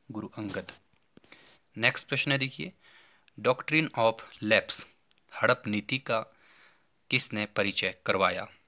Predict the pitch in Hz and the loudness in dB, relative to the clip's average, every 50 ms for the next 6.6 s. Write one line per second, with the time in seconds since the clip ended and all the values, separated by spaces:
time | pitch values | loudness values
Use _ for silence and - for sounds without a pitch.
0 | _ _ - - - - - - 117 107 101 - - 101 95 95 92 - 98 95 | _ _ -16 -14 -12 -10 -6 -4 -4 -2 0 0 0 -2 -2 -6 -8 -8 -8 -8
1 | 95 95 92 - 123 110 110 104 - 104 101 - 104 98 98 98 92 95 107 110 | -8 -10 -12 -12 -12 -12 -12 -10 -8 -8 -8 -8 -8 -10 -10 -10 -12 -8 -6 -6
2 | 123 151 165 - _ _ _ _ _ - 101 101 101 101 120 147 180 - _ _ | -6 -6 -8 -12 _ _ _ _ _ -12 -6 -2 -2 0 0 -2 -4 -10 _ _
3 | - _ - 101 98 - - 98 95 92 101 101 92 80 - _ - - _ _ | -20 _ -8 -6 -6 -4 -4 -6 -4 -2 -2 -2 -4 -4 -8 _ -20 -20 _ _
4 | - - - _ _ _ _ _ _ _ - - 117 117 147 139 - - - - | -20 -20 -20 _ _ _ _ _ _ _ -6 -2 0 2 2 2 0 -2 0 0
5 | 147 143 - - - 143 139 139 135 131 - - 156 165 - - 147 135 - - | 0 0 2 0 2 2 2 4 2 2 2 2 0 0 0 0 -2 0 0 -2
6 | 139 131 123 110 113 110 104 110 110 101 104 113 | 0 2 2 2 2 2 2 2 2 2 0 -4